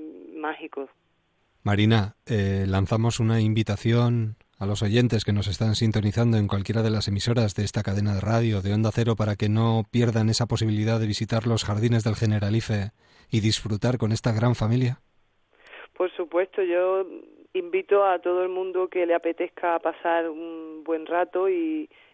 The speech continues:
Speaker 1: y incluso un par de días en Granada, pues que se animen, que se vengan, que es buena época, hace buen tiempo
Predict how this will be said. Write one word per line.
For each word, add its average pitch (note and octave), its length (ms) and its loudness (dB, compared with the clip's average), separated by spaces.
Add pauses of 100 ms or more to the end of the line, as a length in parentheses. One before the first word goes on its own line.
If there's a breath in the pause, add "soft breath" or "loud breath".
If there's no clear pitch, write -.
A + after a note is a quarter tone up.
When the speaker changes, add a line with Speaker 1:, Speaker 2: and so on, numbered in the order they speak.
Speaker 1:
y D#3+ 80 -4 (260)
incluso E3 360 -10
un F3 100 -10
par F3+ 160 0
de F3 100 2
días E3+ 240 0
en D#3+ 180 0
Granada, D#3+ 440 -2 (640 soft breath)
pues E3+ 180 -4
que E3 200 -2 (100)
se D#3 280 0
animen, G3+ 540 -2
que - 140 -4
se E3+ 140 -4
vengan, F#3 560 -4
que D#3+ 520 -4
es D#3+ 60 -6 (960)
buena E3 320 0
época, F3+ 440 0
hace F3 240 -6
buen D#3+ 260 -8
tiempo F3 500 -6